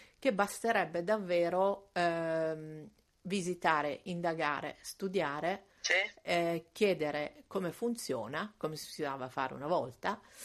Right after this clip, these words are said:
Speaker 1: e
Speaker 2: Certo.
Speaker 1: non far partire un webinar di dibattito su quale tipo nuovo di ruolo potrebbe rivestire chi si occupa parlando di quella cosa, ma, eh, come fare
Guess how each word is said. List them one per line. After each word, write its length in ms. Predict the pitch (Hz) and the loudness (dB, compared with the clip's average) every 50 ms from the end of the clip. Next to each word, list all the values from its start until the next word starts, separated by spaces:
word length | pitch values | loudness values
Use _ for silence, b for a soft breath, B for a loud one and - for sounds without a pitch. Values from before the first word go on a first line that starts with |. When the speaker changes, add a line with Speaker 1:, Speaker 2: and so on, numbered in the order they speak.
| B B B B _ - | B B B B _ 0
Speaker 1:
e 320 | - 277 240 170 151 - - | 4 6 6 6 4 2 0
Speaker 2:
Certo. 260 | - 208 - 285 269 | 4 6 6 6 6
Speaker 1:
non 220 | 226 180 165 240 262 | 6 4 0 -4 0
far 240 | - - 175 175 - | 2 2 2 4 2
partire 760 | - 170 165 - - - 185 185 185 185 175 175 170 175 - - | 0 0 0 -2 -4 -4 0 2 6 6 8 8 6 6 2 0
un 140 | 185 175 170 | -2 -2 2
webinar 680 | 170 170 170 170 170 165 165 170 165 165 160 160 165 | 2 4 4 4 2 0 -2 -4 -2 -2 -2 -2 -2
di 140 | 156 160 160 | -4 -6 -6
dibattito 1120 | 160 170 156 160 147 147 151 151 - _ - 160 156 - - 165 165 160 160 160 165 165 | -6 -4 0 2 2 2 2 -2 -6 _ -8 -8 -6 -2 0 2 2 4 4 4 2 2
su 640 | 160 - - - 170 170 165 165 165 165 165 - _ | 0 -4 -4 -2 -2 0 0 0 0 0 -2 -4 _
quale 340 | - - 175 160 160 160 160 | -2 0 2 2 2 0 -2
tipo 420 | - - 170 - - 180 165 165 160 | -4 -8 -10 -6 -4 -2 -2 -2 -2
nuovo 340 | 160 160 156 160 165 175 | -2 -2 -2 0 0 0
di 100 | 165 175 | 0 0
ruolo 420 | 165 170 175 165 160 160 165 170 160 | 0 2 4 4 6 6 4 2 0
potrebbe 500 | 160 - 165 165 - 165 165 160 160 170 | 0 -2 -2 -2 0 0 0 0 0 -2
rivestire 680 | 165 165 160 165 160 - - - 175 165 160 170 160 | -2 -2 -2 -2 -4 -4 -6 -6 -4 -2 -2 -2 -2
chi 140 | 160 - 165 | -2 -4 -4
si 160 | 165 - - | -4 -2 -2
occupa 460 | 165 151 156 160 - - 180 - 170 160 | -2 -2 -2 -4 -8 -14 -10 -8 -8 -4
parlando 520 | - 170 151 160 160 156 160 160 156 170 | -2 -2 0 2 2 0 0 0 -4 -6
di 80 | 156 - | -6 -4
quella 240 | - 170 160 156 | -2 -2 -2 0
cosa, 540 | - - 165 156 151 151 165 170 180 214 B B B B B B B B B B B B B B _ | 0 0 2 2 2 0 2 0 0 0 B B B B B B B B B B B B B B _
ma, 460 | - 226 254 233 214 226 262 277 - - | 2 6 8 8 8 8 6 2 0 0
eh, 380 | - 202 175 180 175 170 170 170 - | 2 6 6 8 8 6 4 0 0
come 400 | - 285 269 226 170 170 214 269 | 4 6 6 6 4 2 0 -2
fare 580 | - - 170 - - - - 180 220 - - | 0 0 0 0 0 -2 -4 -4 -4 -4 -6